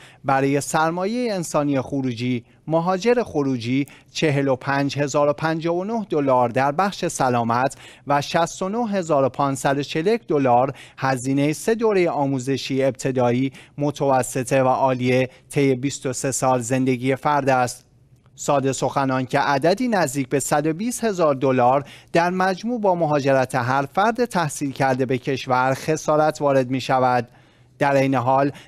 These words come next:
در سال دو هزار و نوزده، در مجموع چهل و دو هزار صد و بیست و سه ایرانی از طریق ویزای کاری و تحصیلی از کشور خارج شدند. هزینه تحصیل و بهداشت این گروه در مجموع معادل دو میلیارد دلار بوده است.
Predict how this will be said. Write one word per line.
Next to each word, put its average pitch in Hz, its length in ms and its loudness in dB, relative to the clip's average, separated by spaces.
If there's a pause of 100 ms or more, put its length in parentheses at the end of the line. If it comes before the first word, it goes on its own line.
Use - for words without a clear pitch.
در 190 180 2
سال 247 320 0
دو 220 120 -2
هزار 165 340 2
و 143 60 2
نوزده، 131 600 0 (300)
در 143 200 2
مجموع 135 640 -2 (180)
چهل 170 260 0
و 185 80 2
دو 233 160 0
هزار 175 420 2
صد 147 260 0
و 156 60 0
بیست 160 240 -6
و 208 60 0
سه 240 160 0
ایرانی 139 600 2 (220)
از 180 260 0
طریق 220 260 4
ویزای 170 540 2
کاری 165 340 0
و 233 120 0
تحصیلی 139 580 -2
از 127 200 2
کشور 127 440 0
خارج 156 360 0
شدند. 131 580 0 (520)
هزینه 131 480 0
تحصیل 135 500 -4
و 135 120 2
بهداشت 165 520 0
این 196 160 -2
گروه 139 380 0 (320)
در 147 200 2
مجموع 131 640 -2 (240)
معادل 139 540 4
دو 156 200 -2
میلیارد 151 460 0
دلار 135 340 2
بوده 127 260 0
است. 127 420 -2